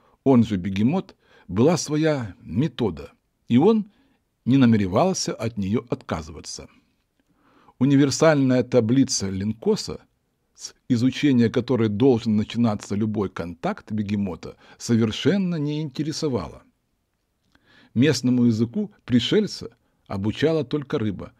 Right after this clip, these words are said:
да и то лишь для удобства общения, чтобы закрывал окно и не ходил без балахона. Эксперты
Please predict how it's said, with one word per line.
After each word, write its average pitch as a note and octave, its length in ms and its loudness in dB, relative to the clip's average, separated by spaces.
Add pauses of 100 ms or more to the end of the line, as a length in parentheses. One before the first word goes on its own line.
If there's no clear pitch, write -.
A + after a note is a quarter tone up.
(140)
да G#2 160 -2
и A#2 80 4
то E3+ 240 0
лишь E3 240 -2
для B2+ 200 0
удобства A#2 680 -2
общения, D#2 600 -10 (260)
чтобы A#2+ 280 0
закрывал G2+ 680 -4 (180)
окно A#2 480 -4 (340)
и G#3 220 6
не C3 320 0 (180)
ходил A#2 380 2
без C3+ 220 -4
балахона. A2+ 580 -4 (540)
Эксперты D#3 680 0